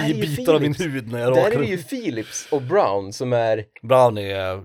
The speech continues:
Speaker 1: men det
Speaker 2: som
Speaker 1: är de
Speaker 2: rakar
Speaker 1: två. Det är ju alltid två märken som är störst. Philips och Brown är ju, det är ju liksom rakapparatmärken.
Speaker 2: Ja, Bosch har också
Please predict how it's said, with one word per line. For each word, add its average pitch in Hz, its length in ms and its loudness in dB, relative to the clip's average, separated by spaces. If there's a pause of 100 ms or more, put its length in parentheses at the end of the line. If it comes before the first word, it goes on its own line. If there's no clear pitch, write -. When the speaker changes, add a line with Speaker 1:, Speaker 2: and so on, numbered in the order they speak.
Speaker 1:
men - 160 0
det - 60 4
Speaker 2:
som 165 80 2
Speaker 1:
är - 40 2
de 165 180 6
Speaker 2:
rakar 123 100 -6
Speaker 1:
två. 123 220 4
Det 127 180 -4
är 135 40 -2
ju 131 120 -4
alltid 143 240 -2
två 139 280 0
märken 95 340 -4
som 104 120 -12
är 98 40 -6
störst. - 400 -10 (300)
Philips 147 300 -2
och 120 60 -8
Brown 107 280 2
är 101 40 -6
ju, 95 280 -6
det 123 100 -10
är 123 60 -4
ju 113 160 -6
liksom 98 280 -8
rakapparatmärken. 98 960 -4
Speaker 2:
Ja, 135 220 0
Bosch 127 460 0
har 107 100 2
också 92 380 -8